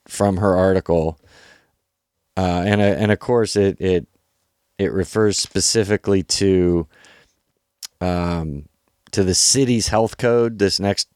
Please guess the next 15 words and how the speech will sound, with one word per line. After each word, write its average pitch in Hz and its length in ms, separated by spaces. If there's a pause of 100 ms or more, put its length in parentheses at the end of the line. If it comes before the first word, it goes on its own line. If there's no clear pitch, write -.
(280)
quote, 110 400 (460)
and 107 120
that's 101 380
obviously 98 460
New 95 220
York 92 380
City. 64 440 (640)
So 87 120
I'm 92 120
not 98 160
saying 92 360
every 92 380
city 82 560 (720)
has 90 340
this. 82 460